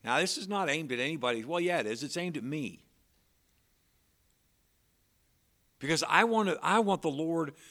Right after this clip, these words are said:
to teach me to be genuine every time I do anything. And, and I gotta tell you, it is a temptation of preachers.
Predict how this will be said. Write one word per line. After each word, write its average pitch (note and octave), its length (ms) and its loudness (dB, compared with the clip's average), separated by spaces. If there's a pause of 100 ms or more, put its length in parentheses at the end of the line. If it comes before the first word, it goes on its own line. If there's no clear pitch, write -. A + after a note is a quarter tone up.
(200)
to D3 300 2
teach - 460 -6
me E3 120 -2
to D3 60 -2
be A#2+ 240 -6
genuine A2 760 -2
every C#3 360 -4
time D3+ 380 -8
I A#2+ 120 -6
do A#2 320 -10
anything. A2 520 -14 (2250)
And, D3 260 4
and F3 140 6
I F#3 60 6
gotta A#3 160 6
tell D4 220 0
you, G#3 120 0
it D3+ 140 2
is F3 140 0
a F3 60 -6
temptation F3+ 600 -2
of F#3+ 160 -8
preachers. - 680 -12